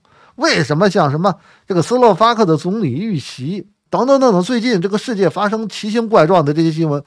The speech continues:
为什么发生那么多这种奇形怪状的事儿？原因就俩字儿：急了吗？刚才跟大家讲的这个国际的局势停不下来了，针对以色列、针对美国进行施压的这个趋势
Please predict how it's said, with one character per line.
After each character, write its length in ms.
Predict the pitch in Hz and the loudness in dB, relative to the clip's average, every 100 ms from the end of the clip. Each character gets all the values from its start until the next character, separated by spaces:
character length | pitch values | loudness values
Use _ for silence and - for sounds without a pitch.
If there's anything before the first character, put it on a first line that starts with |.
| _ - - | _ -20 -8
为 120 | 294 277 | 0 2
什 80 | |
么 100 | 226 | 2
发 260 | 240 277 269 | 0 2 2
生 180 | 262 285 | 0 0
那 80 | 330 | 0
么 100 | 160 | 0
多 140 | 160 | 0
这 100 | 180 | 0
种 140 | 131 | -2
奇 180 | 104 - | -4 -6
形 120 | 175 | -4
怪 160 | 180 160 | 2 2
状 140 | 143 | 2
的 80 | 151 | -2
事 100 | 165 | -2
儿？ 100 | 135 - - _ | -4 -6 -20 _
原 300 | 202 247 277 | 0 4 4
因 140 | 311 294 | 4 2
就 180 | 330 | 4
俩 220 | 214 104 127 | 4 2 2
字 80 | 226 | 2
儿： 120 | 139 | 2
急 480 | - - 156 226 302 | -2 -10 -6 -4 0
了 140 | 302 | 0
吗？ 400 | 180 123 104 143 _ _ _ _ _ _ _ _ | 0 -4 -8 -14 _ _ _ _ _ _ _ _
刚 220 | 294 302 | 6 6
才 140 | 269 269 | 6 2
跟 140 | 254 | 0
大 80 | 240 | 2
家 160 | 233 | 4
讲 260 | 190 143 110 | 4 0 -2
的 80 | 127 | -4
这 120 | 240 | -8
个 100 | 202 | -8
国 300 | - 147 269 | -6 -2 0
际 140 | 233 | 0
的 100 | 190 | 0
局 240 | 135 143 208 | 0 -2 0
势 140 | 233 | 0
停 300 | 151 139 139 | 0 -2 -6
不 60 | 233 | -4
下 200 | 226 147 | 0 0
来 220 | 104 92 | 0 -6
了， 160 | 87 - _ _ _ | -12 -16 _ _ _
针 220 | - 240 247 | 0 0 4
对 160 | 220 | 4
以 180 | 131 123 | 4 0
色 120 | 139 | -2
列、 180 | 208 160 | 2 2
针 180 | - 196 | 2 0
对 100 | 190 | 0
美 180 | 113 107 | -2 -4
国 140 | 143 | -2
进 120 | 180 | 0
行 100 | 175 | -2
施 200 | 170 180 | -2 0
压 140 | 185 180 | 2 2
的 100 | 170 | 0
这 100 | 156 | -4
个 60 | |
趋 220 | 139 - | -6 -6
势 220 | 190 143 | -6 -6